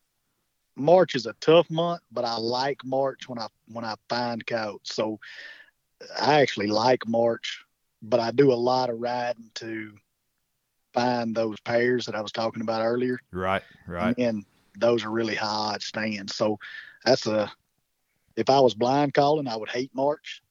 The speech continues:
Speaker 2: Yep,
Speaker 1: But
Speaker 2: yep.
Speaker 1: if I'm, if I'm fine, if I know where the coyotes are and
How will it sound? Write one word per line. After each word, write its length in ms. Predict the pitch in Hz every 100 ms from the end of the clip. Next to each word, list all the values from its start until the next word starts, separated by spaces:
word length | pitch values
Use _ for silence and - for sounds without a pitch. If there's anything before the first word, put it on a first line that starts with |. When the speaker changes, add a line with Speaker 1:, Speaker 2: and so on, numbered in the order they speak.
| _
Speaker 2:
Yep, 200 | 92 101
Speaker 1:
But 200 | 101 98 - _
Speaker 2:
yep. 160 | 87 - _ _ _ -
Speaker 1:
if 120 | 110
I'm, 300 | - 233 226 -
if 120 | 208 -
I'm 180 | 113
fine, 360 | - 120 123 120
if 120 | 117
I 80 | 127
know 160 | 135 131
where 120 | 120
the 60 |
coyotes 440 | - 120 131 117 -
are 260 | 107 110
and 220 | 104 98